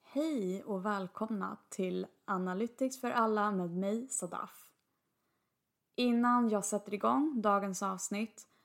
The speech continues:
så vill jag bara uppmärksamma det som sker i, idag i världen och hur pass olyckligt och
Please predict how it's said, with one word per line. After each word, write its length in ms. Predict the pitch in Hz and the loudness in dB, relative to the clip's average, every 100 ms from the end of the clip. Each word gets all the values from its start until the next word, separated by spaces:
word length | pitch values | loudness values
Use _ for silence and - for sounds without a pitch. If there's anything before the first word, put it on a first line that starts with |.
| _ _ _ | _ _ _
så 760 | - - 226 214 208 208 208 208 - | -8 -4 2 4 6 6 6 4 0
vill 220 | 220 220 | -2 0
jag 160 | 214 190 | 0 0
bara 320 | 202 196 196 | 0 0 0
uppmärksamma 1120 | 220 214 214 202 190 - 214 202 196 190 190 185 | -4 -6 -6 -4 -4 -2 0 0 -2 -4 -6 -4
det 200 | 190 185 | -4 -2
som 240 | - 190 | -4 -6
sker 440 | 180 - 214 190 180 180 - _ | -8 -6 -2 -2 -2 -6 -10 _
i, 360 | 185 180 175 - | -8 -6 -8 -10
idag 480 | 190 180 185 175 185 | -6 -2 -2 -2 -4
i 60 | |
världen 500 | 185 196 180 180 190 - _ _ _ _ _ - | 0 0 0 -4 -6 -12 _ _ _ _ _ 2
och 480 | 196 180 _ - _ _ | 2 2 _ -20 _ _
hur 400 | 208 202 202 190 | -6 -2 -2 -2
pass 440 | 185 190 180 - - | -6 -8 -6 -10 -4
olyckligt 840 | 226 226 202 208 208 - 190 185 - - | 2 2 2 -2 -4 -8 -10 -10 -12 -10
och 340 | 190 175 | -10 -10